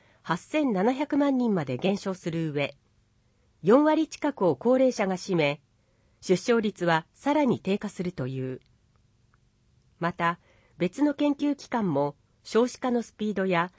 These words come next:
社会の在り方が変わらない限り、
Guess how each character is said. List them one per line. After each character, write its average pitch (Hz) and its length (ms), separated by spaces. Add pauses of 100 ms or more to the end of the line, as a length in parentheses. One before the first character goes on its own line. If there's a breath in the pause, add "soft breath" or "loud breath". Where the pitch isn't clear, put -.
(180 soft breath)
社 - 180
会 277 260
の 175 180
在 175 120
り 262 80
方 254 260
が 139 200
変 175 120
わ 233 60
ら 269 100
な 262 120
い 254 80
限 196 260
り、 139 220